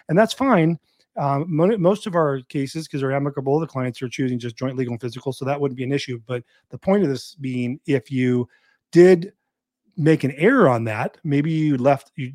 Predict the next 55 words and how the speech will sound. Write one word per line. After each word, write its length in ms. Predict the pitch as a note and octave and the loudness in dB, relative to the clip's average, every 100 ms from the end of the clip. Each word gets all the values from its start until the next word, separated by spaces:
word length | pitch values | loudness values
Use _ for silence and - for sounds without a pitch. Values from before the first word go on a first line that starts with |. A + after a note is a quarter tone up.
| D3 | -10
you 180 | C3 | -8
missed 260 | A#2 C#3 C#3+ | -2 -2 -2
a 20 | C#3+ | -4
checkbox, 720 | - D3+ - C#3+ C#3+ - - | -2 -2 0 2 2 -2 -12
you 80 | A2+ | -8
didn't, 480 | B2+ C#3+ C3+ C3 | -6 -4 -4 -6
uh, 260 | A3+ C3+ B2 - | -8 -6 -6 -6
or 100 | B2+ | -6
you 200 | C3 C#3+ | -2 0
marked 260 | D3 C#3+ | 0 -2
by 140 | C3 B2 | -2 0
accident 500 | C3+ C#3+ - C#3 C3 | 2 0 0 -2 -2
the 100 | B2 | -4
other 140 | A2+ | -6
parties 380 | - C#3+ D3 D3 | -4 0 2 2
to 80 | C#3+ | 2
have 180 | C#3+ | 2
full 140 | C#3 C#3+ | 2 0
custody 400 | D3+ C3+ - C3+ | 2 0 0 -4
or 60 | |
something 280 | C3+ C3+ B2+ | -2 -4 -2
like 140 | B2+ A#2 | -2 0
that, 340 | B2 A#2+ - - - _ | -2 -2 -10 -20 -20 _
you 120 | C#3 | -4
can't 360 | B2 D#3+ D#3+ F#3 | 0 2 2 0
change 320 | - C#3+ C3+ | 0 2 4
that 180 | C#3 C#3 | 2 2
on 260 | - C3 C#3+ | 0 2 4
the 80 | D#3 | 2
judgment 500 | B2+ C3 A#2+ C3 C3 | 2 2 2 -2 -2
as 200 | C3+ A2+ | -4 -6
a 60 | A2+ | -6
default 480 | A#2+ C3 C#3+ C3+ | -4 -2 0 0
without 240 | B2+ C#3+ A#2+ | -2 -4 -2
an 80 | A#2 | -2
agreement. 420 | A2+ B2 A2 G2+ _ _ _ _ | -2 -2 -4 -10 _ _ _ _
Again, 500 | - A#2 E3+ C3+ F#2+ - _ _ - | -12 0 2 2 -2 -14 _ _ -10
and 80 | |
this 100 | B2 | -10
is 80 | - | -6
why 140 | C#3 C#3+ | 0 0
I 40 | |
keep 200 | C#3 E3+ | 2 0
harping 320 | C#3+ D#3+ E3 | 2 0 0
on 200 | D3 C3+ | 0 0
why 100 | C3 | 0
you 140 | C3 B2 | -2 -2
want 240 | B2 C3 | -2 -4
to 80 | D#3 | -6
treat 200 | - D#3 | -8 -6
your 140 | D#3+ | -6
case 320 | D#3 C3+ B2+ - | -6 -6 -6 -8
as 40 | |
a 60 | A#2+ | -10
default 520 | G#2+ C3+ - D3 C#3 | -6 -6 2 2 2